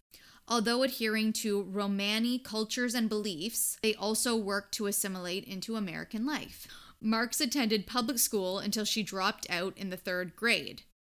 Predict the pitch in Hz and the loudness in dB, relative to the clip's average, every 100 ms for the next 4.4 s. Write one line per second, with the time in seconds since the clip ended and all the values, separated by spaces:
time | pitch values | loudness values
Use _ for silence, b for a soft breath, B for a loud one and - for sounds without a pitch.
0 | _ b b - 240 220 196 202 190 185 | _ b b 2 4 4 4 2 2 0
1 | 226 277 - 208 196 185 180 190 226 220 | 0 0 0 0 0 0 0 2 2 2
2 | 202 175 165 185 180 - - 214 - 233 | 2 2 -2 -2 -4 -2 -2 0 0 2
3 | 226 240 202 - 196 196 - 240 262 247 | 2 0 -2 -2 -2 -4 -2 0 0 0
4 | 208 175 165 | 0 -2 -4